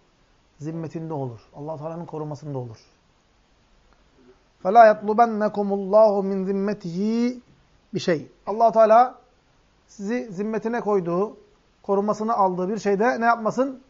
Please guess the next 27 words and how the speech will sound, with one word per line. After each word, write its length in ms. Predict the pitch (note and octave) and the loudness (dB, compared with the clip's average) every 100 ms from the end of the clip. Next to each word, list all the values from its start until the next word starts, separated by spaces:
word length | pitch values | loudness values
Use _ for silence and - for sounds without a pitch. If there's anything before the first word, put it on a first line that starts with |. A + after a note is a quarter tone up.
| - | 0
Takip 320 | G#3+ A3 G3+ | 2 2 0
etmesin, 420 | A#3+ G#3+ C#3+ C#3 | -2 -2 -6 -8
sizi 240 | A#2 G3+ G#3+ | -10 -6 2
aramasın. 560 | G#3+ A3+ A#3+ D#3 C3+ - | 4 4 2 -6 -10 -10
Yani 140 | F#3 F#3+ | -8 2
orada 260 | A#3+ B3 | 4 8
olun, 440 | B3+ A#3 D3+ F3+ - _ | 8 6 2 -6 -18 _
orada 220 | G3 G#3 | -4 -2
kayıp 220 | A3+ A#3 A3 | 2 4 6
olmayın. 360 | A#3+ F#3+ C#3 A2+ B2+ _ _ _ _ _ _ _ | 6 4 -2 -10 -20 _ _ _ _ _ _ _
Orada 320 | A#3 B3+ B3+ | 6 8 8
bulunun. 380 | B3 A#3+ F3 B2 - _ _ _ _ _ _ _ _ _ _ _ | 6 2 0 -4 -12 _ _ _ _ _ _ _ _ _ _ _
"Fe 180 | - | 2
innehu 340 | C#4 C4+ B3 A#3+ | 4 8 8 8
men 140 | B3+ | 6
yatlubuhu 560 | C4 B3 B3 C4 B3+ A#3 | 4 2 2 2 4 4
min 200 | A#3 A3+ | 2 -2
zimmetihi 560 | A#3+ A#3+ B3+ A3+ G#3 | 0 2 2 2 0
bi 60 | G#3 | 2
şey'in." 560 | A#3+ C4 C#4 C#4 C4+ - _ _ _ _ _ _ _ - | 4 4 4 0 0 -12 _ _ _ _ _ _ _ -10
Allah 260 | G3 G#3 | -4 -4
Teala 280 | G3+ G#3+ G3 | -2 -2 -2
kimi 320 | F#3+ - B3 - | -4 -6 -6 0
ararsa 380 | G3+ A3+ G#3 F#3+ | 4 4 4 -2
orada, 400 | E3 D#3 F3 - _ _ _ _ _ _ _ _ _ _ _ | -4 -4 -6 -8 _ _ _ _ _ _ _ _ _ _ _
sabah 260 | E3 D#3+ | -12 -10
namazında 560 | D3+ D3+ C#3+ C#3 C3+ C#3+ | -8 -10 -10 -10 -12 -12